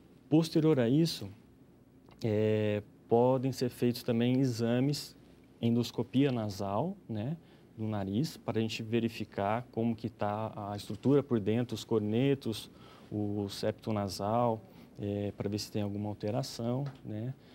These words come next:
E, e também, ah, existem outros tipos de, é, de exames aí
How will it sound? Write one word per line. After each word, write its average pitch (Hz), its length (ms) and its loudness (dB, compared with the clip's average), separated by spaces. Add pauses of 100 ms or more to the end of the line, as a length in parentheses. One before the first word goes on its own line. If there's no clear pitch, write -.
(200)
E, 110 600 -2
e 127 60 -2
também, 127 540 0 (180)
ah, 104 840 -4 (340)
existem 127 460 0
outros 156 640 4
tipos - 560 -4 (320)
de, 110 1000 0 (580)
é, 98 760 -2 (640)
de 110 120 0
exames 120 680 0
aí 117 440 0